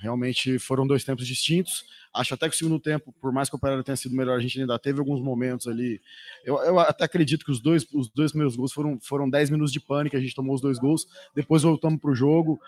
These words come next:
a gente conseguiu atacar, se defender, e aí, e aí eles tiveram eficiência que a gente não teve. Então, até, até acho que se colocar em percentual aí de tempo de jogo, a gente, a gente jogou um pouco melhor, mas eles foram eficientes e mereceram a vitória, com certeza.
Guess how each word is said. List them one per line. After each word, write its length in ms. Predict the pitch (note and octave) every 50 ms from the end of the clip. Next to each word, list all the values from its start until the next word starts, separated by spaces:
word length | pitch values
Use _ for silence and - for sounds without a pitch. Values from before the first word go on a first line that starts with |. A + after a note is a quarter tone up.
| - _ -
a 80 | G2
gente 160 | G#2 C3 - -
conseguiu 320 | C#3 C3+ - - C#3 D3
atacar, 380 | C#3 - C3 B2+ - C#3+ C#3+ C3
se 100 | - C3
defender, 520 | C3+ - - B2+ B2 B2 C#3 C#3+ D3+ C#3+
e 40 | C#3
aí, 460 | C3 B2+ C3 C3+ C#3 C#3 B2+ A2 - - - - _ -
e 80 | A2 B2
aí 440 | B2 A#2+ A#2+ B2+ B2+ C3 C3 C3 C3+
eles 200 | C3+ B2+ A#2+ -
tiveram 300 | C3 A#2 C3 B2+ C3 C3
eficiência 440 | - C3+ B2+ - B2+ A#2+ B2 -
que 100 | - -
a 20 | B2+
gente 160 | B2+ - B2
não 120 | C3 C#3
teve. 280 | C3+ - B2 A#2 A2+ A#2+
Então, 240 | A2+ - B2 C3 C3+
até, 180 | B2+ - C3+ C#3 C#3 -
até 200 | - B2 - D3+
acho 220 | D3 C#3+ C#3 - -
que 220 | D3 C3+ A#2+ - - - - - - -
se 160 | - - B2
colocar 380 | - C3 C3+ B2+ - C3 C3+
em 60 | C#3 B2+
percentual 680 | - C#3+ C3+ - - C#3 B2+ - B2 B2+ B2+ B2+ B2
aí 160 | B2+ B2 B2+
de 140 | A#2+ A2+ A2+ -
tempo 280 | - C3+ C3+ B2 - B2
de 80 | A2+ A#2
jogo, 260 | A2 B2 C3 C3 C3+
a 40 | C3
gente, 320 | C#3 C3 - C3+ A#2 - _ - -
a 40 | G#2
gente 140 | A#2 A#2
jogou 240 | - C3+ B2 B2+ B2+
um 40 | A#2+
pouco 260 | - B2+ B2 - A#2+
melhor, 320 | B2 B2 B2 B2+ C3 C#3 C#3
mas 420 | C3+ C3+ C#3+ C#3+ B2+ - - - - - - - _ -
eles 160 | A#2+ A#2 -
foram 160 | - C3 C3
eficientes 480 | B2+ - - A#2+ - B2 A#2 B2+ B2+ -
e 40 | A#2+
mereceram 380 | B2+ B2+ B2 B2 - A#2+ A#2+
a 20 | A2+
vitória, 300 | B2 A2+ A2 G#2+ A2 G#2+ - _ _ _ -
com 80 | A2+
certeza. 420 | A2 B2+ B2 - F#2+ F2+ E2+ -